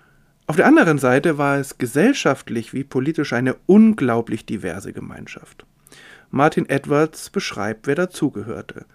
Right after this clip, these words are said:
From right-wing Tory to red-blooded Marxist. Also das ganze politische Spektrum von links nach rechts. Dann Mitglieder des Adels, der Mittelschicht und der Working Class,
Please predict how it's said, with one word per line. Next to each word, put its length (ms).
From 380
right-wing 680
Tory 480
to 180
red-blooded 880
Marxist. 840
Also 260
das 260
ganze 480
politische 500
Spektrum 640
von 160
links 300
nach 200
rechts. 380
Dann 180
Mitglieder 380
des 160
Adels, 640
der 140
Mittelschicht 640
und 80
der 140
Working 340
Class, 380